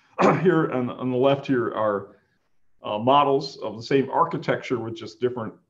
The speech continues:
numbers of parameters, okay? Um, going from basically ten to the three to ten to the nine, okay? So six orders of magnitude. And, uh, the amount of training data. <clears throat>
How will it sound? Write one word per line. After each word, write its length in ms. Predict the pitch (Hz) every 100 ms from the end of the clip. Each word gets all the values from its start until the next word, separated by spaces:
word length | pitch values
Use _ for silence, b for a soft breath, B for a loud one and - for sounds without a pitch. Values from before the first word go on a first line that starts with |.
| _
numbers 320 | 110 107 104
of 160 | 98 -
parameters, 560 | 139 165 156 95 95 - - _ _ _
okay? 260 | 104 101 147 - _ -
Um, 360 | 107 101 98 - _ _ _ _ _ _ _ - -
going 260 | 127 117 117
from 360 | - 107 98 92
basically 440 | 107 - 98 90 b b b _ _ _
ten 160 | 156 139
to 60 |
the 80 | 110
three 320 | - 165 151
to 60 | 107
ten 220 | - 135
to 40 |
the 100 | 110
nine, 480 | 113 127 98 110 - -
okay? 160 | 107
So 140 | 98 95
six 240 | - 139
orders 220 | 135 120
of 60 | 107
magnitude. 600 | 101 92 90 87 98 - - _ _ _ _ _ _ _
And, 340 | 135 131 127 123 - _
uh, 260 | 127 131 127
the 80 | 135
amount 260 | 131 139
of 60 | 131
training 380 | - 175 165 156
data. 340 | - - - - b b b b b b _ _ _ _
<clears throat> 80 | -